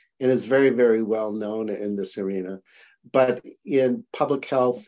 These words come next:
in, in general. He carries those torches proudly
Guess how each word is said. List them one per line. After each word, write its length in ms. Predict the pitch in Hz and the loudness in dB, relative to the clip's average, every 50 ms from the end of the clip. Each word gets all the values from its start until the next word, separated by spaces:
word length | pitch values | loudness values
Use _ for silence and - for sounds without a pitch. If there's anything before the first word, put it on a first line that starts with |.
| 123 - - - | -16 -16 -16 -12
in, 500 | 185 156 123 117 113 110 110 110 104 - | -6 -2 -2 0 0 -2 -4 -6 -8 -10
in 320 | - - - 110 110 107 | -10 -8 -6 -6 -6 -6
general. 580 | 101 95 104 110 107 107 110 104 95 - 87 92 | -8 -8 -6 -6 -6 -6 -6 -6 -6 -8 -8 -10
He 140 | - 120 | -10 -10
carries 540 | 113 - - - 143 143 143 143 135 - - | -12 -10 -6 -4 -2 0 0 0 0 -2 -2
those 260 | 127 117 113 107 - | 0 0 0 -2 -4
torches 800 | - - - 123 117 117 - - 120 113 104 104 - - - _ | -10 -8 -4 -4 -4 -4 -4 -4 -6 -6 -6 -6 -10 -12 -12 _
proudly 640 | _ - - 113 107 110 117 - 107 98 90 82 - | _ -8 -6 -4 -2 -2 -2 -2 -2 -4 -4 -6 -8